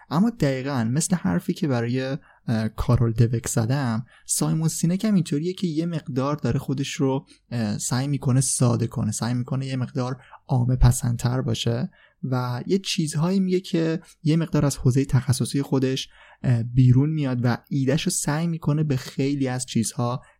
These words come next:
تعمیم بده. مثل همهٔ کتابای رشد فردی، اینجا هم کلی مثال از آدم‌ها و،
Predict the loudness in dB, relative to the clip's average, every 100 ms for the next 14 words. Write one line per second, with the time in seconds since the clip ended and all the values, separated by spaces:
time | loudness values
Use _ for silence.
0 | -6 -2 2 4 4 2 -2 -4 -14 _
1 | _ _ _ _ _ _ _ 2 4 6
2 | 4 4 4 4 4 6 4 4 0 0
3 | 0 2 2 0 -2 2 4 4 2 4
4 | 4 2 2 2 2 2 2 2 -2 -2
5 | -4 -4 0 2 2 0 -2 -2 -4 -4